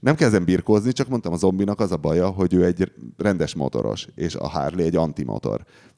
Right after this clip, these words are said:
Tehát az, hogy jön azzal, hogy a Sportster, meg a Buell, azok nem Harley-k igazából, azok egy Harley motoros motorok.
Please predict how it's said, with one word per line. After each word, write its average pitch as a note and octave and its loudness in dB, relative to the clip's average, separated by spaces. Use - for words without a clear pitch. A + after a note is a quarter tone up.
Tehát E2 -4
az, F#2+ 2
hogy E2+ 4
jön F#2 6
azzal, F2+ 2
hogy D#2+ 0
a D2+ -6
Sportster, C2+ -4
meg - -10
a A#1 -6
Buell, C2+ -2
azok - 2
nem A#2+ -2
Harley-k D2+ -6
igazából, D2 -4
azok A2 -2
egy D3 -6
Harley A2 0
motoros F2 2
motorok. C#2+ -2